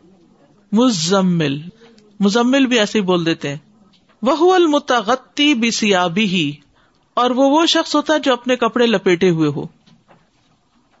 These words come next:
وَالرُّجْزَ الْأَصْنَامَ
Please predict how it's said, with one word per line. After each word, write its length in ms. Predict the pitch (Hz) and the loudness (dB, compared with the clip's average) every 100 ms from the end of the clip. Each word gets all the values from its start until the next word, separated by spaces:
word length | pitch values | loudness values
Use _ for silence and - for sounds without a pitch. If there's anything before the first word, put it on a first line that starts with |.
| - | -6
وَالرُّجْزَ 720 | 208 349 330 339 254 180 185 151 - _ _ _ _ - | -2 0 2 2 2 -2 -2 -4 -12 _ _ _ _ -6
الْأَصْنَامَ 840 | 233 240 226 - 208 220 214 196 | -2 0 -2 -2 0 2 2 2